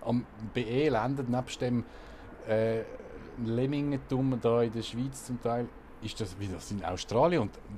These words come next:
was man nicht, man redet, heute habe ich zwar in der Weltwoche einen Artikel über Australien geredet, äh, gelesen, aber so von, von einer aus Sydney, wo da innen so ein bisschen von oben herab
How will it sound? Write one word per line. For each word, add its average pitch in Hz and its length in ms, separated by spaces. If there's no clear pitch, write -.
was 104 220
man 110 300
nicht, 131 320
man 113 140
redet, 160 220
heute 175 180
habe 180 80
ich 151 60
zwar 143 160
in 127 80
der 113 120
Weltwoche 147 380
einen 127 100
Artikel 139 280
über 135 160
Australien 131 380
geredet, 117 240
äh, 120 120
gelesen, 120 320
aber 107 160
so 107 220
von, 104 300
von 104 160
einer 110 300
aus 95 220
Sydney, 120 420
wo 104 100
da 95 140
innen 110 260
so 104 120
ein - 60
bisschen 98 200
von 104 200
oben 123 240
herab 123 360